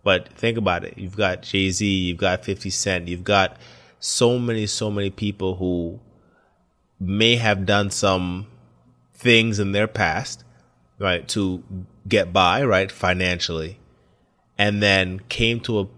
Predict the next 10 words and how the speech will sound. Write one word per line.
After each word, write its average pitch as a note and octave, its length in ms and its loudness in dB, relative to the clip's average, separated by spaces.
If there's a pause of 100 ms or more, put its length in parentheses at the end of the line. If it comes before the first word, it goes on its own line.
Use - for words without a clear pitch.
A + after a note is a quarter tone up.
(140)
point G#2+ 260 0
where F#2 120 2
they F#2+ 200 2
were, F#2+ 400 0
had A2+ 280 0
money, G2 460 0
they F#2+ 160 2
had F#2+ 280 2
legitimate F#2+ 520 -2
product, F2+ 520 -4